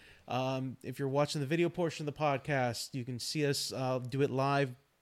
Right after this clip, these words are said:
pretty much every Saturday night, unless we just don't do it at all,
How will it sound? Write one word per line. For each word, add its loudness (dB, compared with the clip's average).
pretty -2
much 2
every 4
Saturday 2
night, 2
unless -2
we -2
just -6
don't -2
do 0
it 0
at -2
all, 0